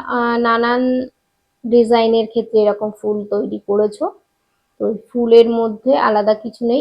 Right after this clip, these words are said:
একই রকম সেলাই, শুধু ফুলের পাপড়ি এখানে আটটিই হবে, অর্থাৎ চার জোড়া।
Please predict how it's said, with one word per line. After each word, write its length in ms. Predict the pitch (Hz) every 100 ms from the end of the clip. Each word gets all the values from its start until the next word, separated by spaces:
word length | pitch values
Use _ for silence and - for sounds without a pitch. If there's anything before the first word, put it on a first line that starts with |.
| -
একই 260 | 220 202 214
রকম 300 | 208 208 226
সেলাই, 400 | 220 254 220 262 480 _ _ _ _
শুধু 300 | _ 233 208 220 220 _ _ _ _
ফুলের 380 | 226 208 208 208
পাপড়ি 920 | 208 202 - _ _ _ _ 233 226 233 -
এখানে 320 | - 214 208 208
আটটিই 580 | 214 196 _ _ 240 247 247
হবে, 280 | 254 269 453 - _ _ _ _ _ _ _ _ _ _ _ _ _ _ _ _ _ _
অর্থাৎ 220 | 214 202 208
চার 220 | 233 214 202
জোড়া। 280 | 226 247